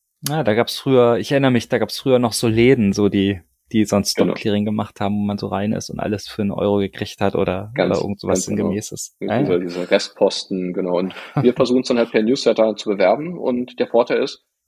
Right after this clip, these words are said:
Speaker 2: gerade in unserer Online-Welt, D S G V O-konform, die, äh, die User kommen in deinen Shop,
Speaker 1: Hm.
Speaker 2: gehen den ganzen Prozess durch, haben vielleicht sogar noch einen Euro bezahlt, ne? Also du hast den ganzen Checkout-Prozess und hast einen neuen User gewonnen.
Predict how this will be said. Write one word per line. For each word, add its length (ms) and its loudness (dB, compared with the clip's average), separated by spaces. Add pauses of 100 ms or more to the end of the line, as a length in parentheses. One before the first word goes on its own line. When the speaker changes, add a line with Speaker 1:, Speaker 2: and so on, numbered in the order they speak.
(540)
Speaker 2:
gerade 220 0
in 60 -4
unserer 200 0
Online-Welt, 640 0 (380)
D 60 2
S 100 -2
G 120 -2
V 200 -2
O-konform, 560 -2
die, 200 6
äh, 560 0 (580)
die 160 -2
User 220 2
kommen 200 2
in 100 0
deinen 180 0
Shop, 320 -2 (560)
Speaker 1:
Hm. 280 4 (240)
Speaker 2:
gehen 140 4
den 100 2
ganzen 320 0
Prozess 440 0
durch, 360 4
haben 160 2
vielleicht 260 4
sogar 160 -2
noch 80 2
einen 80 -4
Euro 300 4
bezahlt, 520 2 (220)
ne? 100 0
Also 160 0
du 40 6
hast 100 2
den 80 0
ganzen 260 -2
Checkout-Prozess 800 0 (1160)
und 180 -14
hast 180 -2
einen 60 2
neuen 160 4
User 260 4
gewonnen. 400 -4